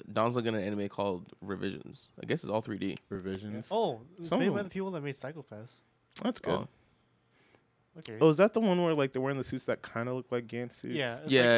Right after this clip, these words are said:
Speaker 3: it's
Speaker 1: yeah.
Speaker 3: with
Speaker 2: Oh,
Speaker 3: s-,
Speaker 2: okay.
Speaker 3: and the kinda looks like Eva with the
Speaker 2: Yeah, yeah, yeah.
Speaker 3: monsters. Yeah.
Speaker 1: Mm-hmm.
Speaker 2: Okay,
Speaker 1: Mm-hmm.
Speaker 3: Kind
Speaker 2: cool.
Speaker 3: of excited for it. It looks pretty good.
Speaker 1: Yeah.
Speaker 2: Nice.
Speaker 3: It's on Netflix,
Speaker 2: Yeah,
Speaker 3: but
Speaker 2: I know. Oh,
Speaker 3: not
Speaker 2: maybe
Speaker 3: coming
Speaker 2: I'm
Speaker 3: out
Speaker 2: thinking
Speaker 3: yet.
Speaker 2: of something different.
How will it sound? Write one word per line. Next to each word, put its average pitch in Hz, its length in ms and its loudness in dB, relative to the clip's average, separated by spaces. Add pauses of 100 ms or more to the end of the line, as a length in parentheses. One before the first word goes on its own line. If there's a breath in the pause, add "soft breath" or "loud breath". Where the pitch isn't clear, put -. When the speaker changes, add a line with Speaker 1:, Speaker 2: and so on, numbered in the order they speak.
(120)
Speaker 3:
it's 107 80 4
Speaker 1:
yeah. 98 60 4
Speaker 3:
with 90 100 2
Speaker 2:
Oh, - 40 2
Speaker 3:
s-, - 60 2
Speaker 2:
okay. 78 240 -6
Speaker 3:
and 143 180 -8
the 139 80 -8
kinda 143 220 -6
looks 139 160 -12
like 131 140 -8 (120)
Eva 117 400 -10 (200)
with 110 120 -14
the 104 80 -2
Speaker 2:
Yeah, 110 80 4
yeah, 107 60 4
yeah. 101 160 -2
Speaker 3:
monsters. 95 300 -4
Yeah. 123 120 -4
Speaker 1:
Mm-hmm. 123 500 -8
Speaker 2:
Okay, - 140 -8
Speaker 1:
Mm-hmm. 117 200 -6 (120)
Speaker 3:
Kind 208 320 -8
Speaker 2:
cool. 165 80 -20
Speaker 3:
of - 60 -20 (160)
excited 127 320 -12
for 107 200 -16
it. 107 120 -16
It 113 80 -20
looks - 160 -20
pretty 92 220 -20
good. 95 140 -20 (120)
Speaker 1:
Yeah. - 160 -8
Speaker 2:
Nice. - 260 -14 (140)
Speaker 3:
It's - 100 -16
on 131 140 -8
Netflix, 101 560 -16
Speaker 2:
Yeah, 98 100 -4
Speaker 3:
but - 40 -
Speaker 2:
I 98 80 -2
know. 127 220 -4 (280)
Oh, 123 360 4
Speaker 3:
not 127 120 -6
Speaker 2:
maybe 123 60 -2
Speaker 3:
coming 139 140 -2
Speaker 2:
I'm 131 40 -2
Speaker 3:
out 107 60 -8
Speaker 2:
thinking 135 120 -6
Speaker 3:
yet. 117 60 -4
Speaker 2:
of 110 60 -8
something 107 240 -10
different. 85 340 -14